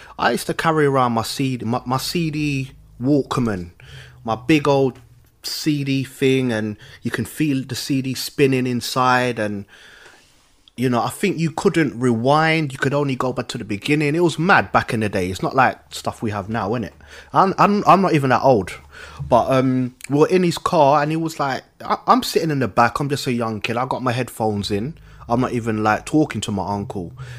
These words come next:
And he's like, "What are you listening to, man? You're not even talking to your uncle."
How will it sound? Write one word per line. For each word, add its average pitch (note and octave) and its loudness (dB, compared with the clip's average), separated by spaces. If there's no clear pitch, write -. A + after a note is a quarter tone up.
And C#3+ -6
he's D#3+ -6
like, D#3+ 4
"What C4+ 0
are F4 0
you D#4 2
listening B3 -4
to, C#3 -2
man? G#2 -2
You're G3+ -2
not - -8
even G3+ -6
talking G3 -2
to F3 -6
your E3 0
uncle." E3 -2